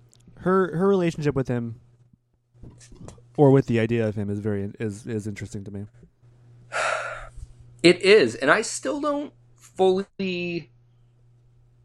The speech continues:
Speaker 2: not, not that there's necessarily, like, one agreed upon idea of this throughout, like, all of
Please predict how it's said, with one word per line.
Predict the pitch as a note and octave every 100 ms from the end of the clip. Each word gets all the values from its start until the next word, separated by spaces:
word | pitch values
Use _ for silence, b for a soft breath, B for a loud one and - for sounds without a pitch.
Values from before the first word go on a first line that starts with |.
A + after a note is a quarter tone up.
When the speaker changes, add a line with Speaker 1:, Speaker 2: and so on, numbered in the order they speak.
| - _ _ _ - _
Speaker 2:
not, | D3+ F3+ G#3+ F3+
not | F#3 A#3
that | A#3+
there's | A3 G3 E3+
necessarily, | F3 - F3 E3 D3+
like, | B2+
one | G#2+ A2 A2+ C3
agreed | B2 A2+ A2+ A#2
upon | A2 B2 G#2+
idea | F#2+ F#2+ G#2 A2+
of | B2+ C3 B2+
this | C#3 C3+
throughout, | - A2+ G#2+ G#2
like, | F#2+ F#2 -
all | G2+ G2+
of | G2+